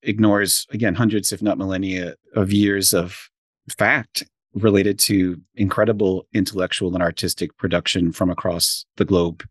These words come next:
in a pre-electronic, pre-digital age. So, you know, some of what I'm doing in the book is trying to reverse engineer and think about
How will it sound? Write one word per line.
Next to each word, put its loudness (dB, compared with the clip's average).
in 2
a 0
pre-electronic, -2
pre-digital -4
age. 0
So, 4
you 4
know, 8
some 6
of 2
what 2
I'm 4
doing 2
in 0
the -4
book -4
is -8
trying 0
to -6
reverse 0
engineer -2
and -10
think -6
about -2